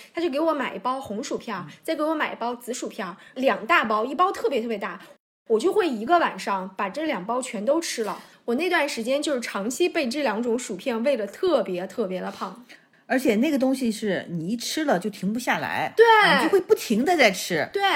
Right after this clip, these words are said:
Speaker 1: 然后我虽然没买那个薯片，但我就买了锅巴，其实锅巴还不如吃薯片呢。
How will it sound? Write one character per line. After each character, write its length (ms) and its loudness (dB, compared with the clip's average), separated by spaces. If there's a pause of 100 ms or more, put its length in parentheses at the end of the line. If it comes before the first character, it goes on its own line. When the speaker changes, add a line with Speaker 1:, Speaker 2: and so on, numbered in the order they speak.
(460)
Speaker 1:
然 160 2
后 340 2
我 180 2
虽 140 0
然 100 4
没 120 -2
买 220 4
那 60 -2
个 80 -2
薯 140 -4
片， 240 -2
但 160 0
我 60 2
就 100 -2
买 180 0
了 100 -2
锅 220 0
巴， 220 0
其 80 -8
实 100 -4
锅 200 -2
巴 100 4
还 160 -2
不 80 -2
如 140 0
吃 120 -6
薯 140 -8
片 320 -6
呢。 240 -12